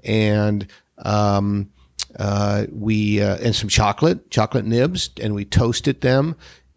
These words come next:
And we let it steep until we thought it tasted good, and,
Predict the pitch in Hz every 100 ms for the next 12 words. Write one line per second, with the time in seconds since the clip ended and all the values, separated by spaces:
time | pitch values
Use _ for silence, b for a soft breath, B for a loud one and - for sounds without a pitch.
0 | - 117 117 117 117 117 127 127 131 139
1 | 135 240 233 - 110 113 120 113 110 127
2 | 120 - - 139 - 127 123 160 196 180
3 | 113 120 120 120